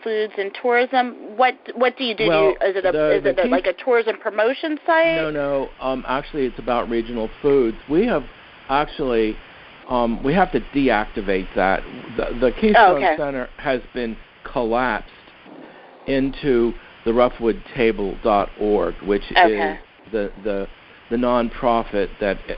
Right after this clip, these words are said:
Speaker 2: has been set up. Um, we have, you might say, the, the Roughwood Table is two se-,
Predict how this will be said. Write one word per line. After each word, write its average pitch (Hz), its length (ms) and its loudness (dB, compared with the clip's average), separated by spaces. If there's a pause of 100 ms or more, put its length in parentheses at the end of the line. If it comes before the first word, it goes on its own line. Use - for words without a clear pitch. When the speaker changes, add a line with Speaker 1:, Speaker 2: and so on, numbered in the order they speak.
Speaker 2:
has 107 280 0 (120)
been 95 180 -4 (140)
set 110 180 4
up. 104 220 2 (600)
Um, 110 440 -2
we 143 160 6
have, 135 300 2 (440)
you 135 80 0
might 147 300 4
say, 135 160 2
the, 117 140 -2 (300)
the 113 220 2
Roughwood 131 560 0
Table 123 360 2
is 107 200 -2 (460)
two 165 200 4 (280)
se-, 139 140 2